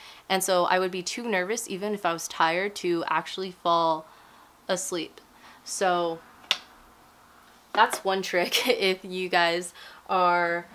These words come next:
I don't know, constantly tired, is to, I don't know, try to sit in the front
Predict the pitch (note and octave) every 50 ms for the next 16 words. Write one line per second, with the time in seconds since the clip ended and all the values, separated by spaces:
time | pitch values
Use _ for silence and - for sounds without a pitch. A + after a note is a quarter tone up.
0 | - - - - - - - - - - - F#3 F#3 F#3 F3+ F3 F3 F3 - -
1 | F#3 F#3 F#3+ - - G3+ - - F#3 F3+ F3+ F#3 F3 E3+ F3+ G3+ A3 A3 G#3+ F3+
2 | F3 - - - - F#3 F3 E3+ E3+ E3 - F3 F3+ F#3 F3+ F3+ F3 F3 F3 -
3 | - F3+ F#3 F3+ - A#3 A#3 G#3+ G3+ F#3+ E3+ - - - G3 F#3+ - G3+ G3 F3+
4 | - - A#3 B3 D4 - - -